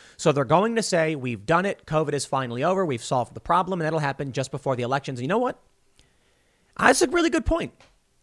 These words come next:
I think Luke might be right about that. I really, really do. I'm not sure. I'm not sure. Because there's other things to consider.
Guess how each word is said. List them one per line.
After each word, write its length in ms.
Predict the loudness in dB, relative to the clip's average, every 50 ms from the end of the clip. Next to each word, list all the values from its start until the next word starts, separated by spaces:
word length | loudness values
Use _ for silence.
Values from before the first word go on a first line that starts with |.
| -4
I 80 | -4 -4
think 260 | 0 0 -2 0 0
Luke 280 | 0 0 0 0 0 0
might 260 | -2 -2 -2 -2 -4
be 100 | -6 -6
right 320 | -4 0 0 0 0 0 -4
about 320 | -6 -6 -6 -6 -6 -10
that. 200 | -12 -12 -12 _ _ -12 -4
I 80 | -4 -4
really, 260 | 0 0 0 0 2
really 200 | 2 2 0 2
do. 160 | 0 -2 0
I'm 140 | -2 -2 -2
not 180 | -2 -2 -4
sure. 300 | -6 -6 -4 -4 -4 -6 -6
I'm 80 | -6
not 120 | -6 -6 -2
sure. 260 | -2 -2 -2 -2 -6 -12 _ -20 -20 -20 -20 -20 -10 -6
Because 200 | 0 2 2 2
there's 120 | 4 4 2
other 140 | 2 0
things 220 | -2 -4 -6 -4 -4
to 80 | -6 -6
consider. 420 | -6 -4 -2 -4 -4 -4 -4 -10